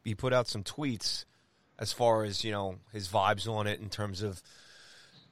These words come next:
you know, some experience, and, and, and, and obviously other guys too in the past haven't gotten, uh, haven't had the experience to get the job. You gotta start somewhere, whatever. For a,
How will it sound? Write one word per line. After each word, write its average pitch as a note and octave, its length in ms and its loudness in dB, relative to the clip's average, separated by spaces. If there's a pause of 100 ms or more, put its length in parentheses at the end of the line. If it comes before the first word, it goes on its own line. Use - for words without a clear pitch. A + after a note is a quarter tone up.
(220)
you D3 120 0
know, C#3+ 200 8
some C#3 260 2
experience, C3+ 480 6
and, C3 100 8
and, B2+ 220 4
and, A#2+ 260 0
and A#2 240 2 (100)
obviously C3 500 4
other A#2+ 160 6
guys A#2+ 300 6
too B2 260 2
in A2 60 0
the G#2+ 60 0
past A2 280 4
haven't G#2 220 4
gotten, G2+ 440 4
uh, F#2+ 300 0 (240)
haven't A2+ 260 6
had G#2+ 120 2
the F#2+ 40 -6
experience G2+ 380 -2
to G#2 80 2
get G2 100 0
the E2+ 80 -8
job. F#2 260 4
You C3 60 4
gotta D3+ 140 8
start C3 280 6
somewhere, A2+ 320 2
whatever. F2+ 400 0 (2250)
For B3 260 10
a, A3+ 60 10